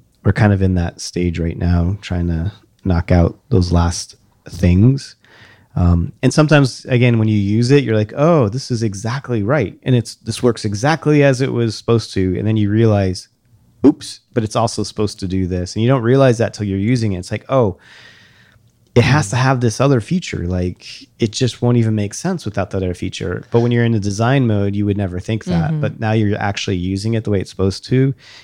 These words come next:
Speaker 1: and you realize this is exactly right. But the first question everybody's gonna have is, "Well, how do I see that?" Like,
Speaker 2: <laughs>
Speaker 1: um, you know, some of the personalization, for example, it's like, "This is working exactly right." But my first question when I made my first personalization,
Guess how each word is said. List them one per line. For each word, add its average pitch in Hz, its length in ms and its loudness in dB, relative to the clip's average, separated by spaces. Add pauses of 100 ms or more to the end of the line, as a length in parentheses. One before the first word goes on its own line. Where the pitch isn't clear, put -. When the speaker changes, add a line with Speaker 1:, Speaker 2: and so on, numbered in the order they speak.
(100)
Speaker 1:
and 113 100 6
you 113 100 4
realize 117 540 4 (300)
this - 180 0
is 110 120 -4
exactly 113 600 0
right. 113 360 0
But 101 300 -2 (440)
the 113 120 2
first - 380 -2
question 117 320 0
everybody's 110 280 0
gonna 107 180 0
have 107 260 0
is, 98 100 -4
"Well, 95 80 -2
how 107 220 -2
do 110 120 4
I 107 80 2
see 101 260 -4
that?" 98 380 -4
Like, 87 280 -4 (540)
Speaker 2:
<laughs> - 640 -20
Speaker 1:
um, 92 380 2
you 113 100 -4
know, 98 60 0
some 113 180 -2
of 104 100 0
the - 80 -4
personalization, 101 760 -2
for 92 140 -6
example, 92 500 -4
it's 87 120 -8
like, 92 220 -6
"This 110 200 -2
is 107 100 -2
working 113 240 -2
exactly 104 420 -2
right." 107 380 2 (420)
But 113 100 4
my 110 140 2
first 117 300 -2
question 123 300 0
when 110 60 2
I - 40 2
made 110 140 2
my 104 140 0
first 104 300 -4
personalization, 101 1000 -2